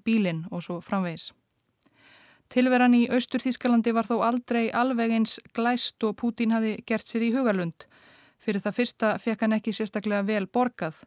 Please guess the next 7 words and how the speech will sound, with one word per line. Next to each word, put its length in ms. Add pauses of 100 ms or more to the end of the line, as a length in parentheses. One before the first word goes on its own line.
(480)
Stjórn 640
K 160
G 160
B 160
þótti 480
Austur-Þýskaland 1040
varla 480